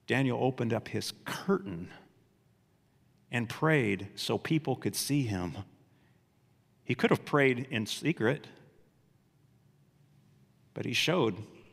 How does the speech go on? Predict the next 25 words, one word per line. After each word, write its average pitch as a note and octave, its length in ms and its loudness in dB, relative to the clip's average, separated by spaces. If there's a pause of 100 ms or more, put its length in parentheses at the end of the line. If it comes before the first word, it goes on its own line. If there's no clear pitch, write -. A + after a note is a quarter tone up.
(680)
"My B2+ 200 2
God C#3 300 4
is G2+ 100 -4
bigger A#2 480 4 (160)
than A#2 180 2
your D#3+ 160 4
God." F#2 400 -2 (2500)
They G#2+ 100 0
tried C3 300 4
to G#2+ 80 -4
throw B2 220 0
him B2 60 0
to A#2 80 4
the G#2 60 6
lions, A2 540 4
but F#2+ 180 -2 (320)
the G#2 80 0
lions A2 340 2
weren't G2 200 -2
hungry G#2 320 0
that F2 220 0
day. F2 180 0
Imagine F2 480 -4
that. F2 260 -10 (1400)
History. A#2 440 0